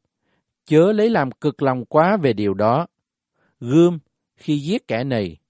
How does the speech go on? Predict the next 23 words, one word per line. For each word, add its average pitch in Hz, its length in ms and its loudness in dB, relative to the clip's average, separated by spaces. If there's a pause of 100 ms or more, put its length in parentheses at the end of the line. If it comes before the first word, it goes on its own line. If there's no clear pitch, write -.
(200)
khi 139 200 -4
giết 143 260 -4
kẻ 107 160 -6
khác. 135 320 -6 (800)
Hãy 120 300 -6
ráng 165 300 0
sức - 240 -6
hãm 127 320 -6
thành 113 300 -2 (240)
và 107 140 -2
hủy 107 300 -2
diệt 113 180 -4
nó 123 140 -4
đi. 123 240 -2 (880)
Còn 113 240 -6
ngươi, 147 280 2 (480)
hãy 135 180 -6
giục 123 260 -2
người 113 320 0
vững 101 280 -6
lòng 101 260 -2
bền 95 240 -4
chí." 120 340 -8